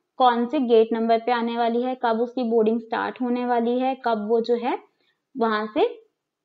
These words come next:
टेक ऑफ होने वाली है। तो ये जो सारी इन्फॉर्मेशन है ये मल्टीमीडिया के through यूजर को दी जा रही है, जो कि उसके लिए बहुत ही ज़्यादा जो है इंपॉर्टेंट और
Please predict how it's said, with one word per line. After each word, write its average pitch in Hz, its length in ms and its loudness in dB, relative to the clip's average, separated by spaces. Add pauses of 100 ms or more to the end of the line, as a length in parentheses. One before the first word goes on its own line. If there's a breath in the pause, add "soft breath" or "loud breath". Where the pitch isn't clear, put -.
(380)
टेक 294 200 2
ऑफ 262 180 4
होने 214 200 -2
वाली 180 280 -2
है। 185 80 -6
तो 185 140 -6
ये 277 80 0
जो 285 120 0
सारी 269 360 -2
इन्फॉर्मेशन 254 600 0
है 240 120 -2
ये 269 80 0
मल्टीमीडिया 247 640 2
के 240 120 0
through 240 260 -2
यूजर 220 260 4
को 220 140 2
दी 220 200 0
जा 208 200 0
रही 196 220 -2
है, 233 100 2
जो 220 180 2
कि 226 140 -2
उसके 220 220 -4
लिए 240 100 0
बहुत 214 420 -6
ही 247 80 -2
ज़्यादा 220 420 -2 (640 loud breath)
जो 226 160 -2
है 240 240 2
इंपॉर्टेंट 233 720 2
और 269 320 2